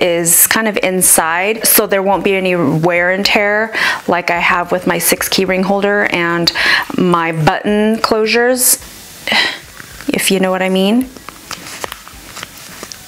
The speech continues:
What? Okay. I actually really like the size.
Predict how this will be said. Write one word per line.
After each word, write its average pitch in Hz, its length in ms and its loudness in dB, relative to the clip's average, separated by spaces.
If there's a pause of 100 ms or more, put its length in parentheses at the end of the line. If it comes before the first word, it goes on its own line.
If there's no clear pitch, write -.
(2250)
What? 311 340 0 (1800)
Okay. 160 360 0 (520)
I 233 380 2
actually 277 840 4 (100)
really 202 420 2
like 220 280 0
the 302 100 4
size. 196 840 2